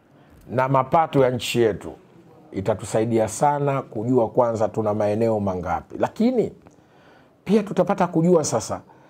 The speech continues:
ni rasilimali ipi tunaweza kuiweka kwa uwekezaji, kwa maana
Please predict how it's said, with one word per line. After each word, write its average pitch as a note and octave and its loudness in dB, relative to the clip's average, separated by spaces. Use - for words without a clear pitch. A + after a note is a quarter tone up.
ni C#3+ 4
rasilimali E3 2
ipi G3+ 0
tunaweza D#3+ 2
kuiweka C#3+ 2
kwa C3 0
uwekezaji, G2+ 0
kwa G2 0
maana A2+ 0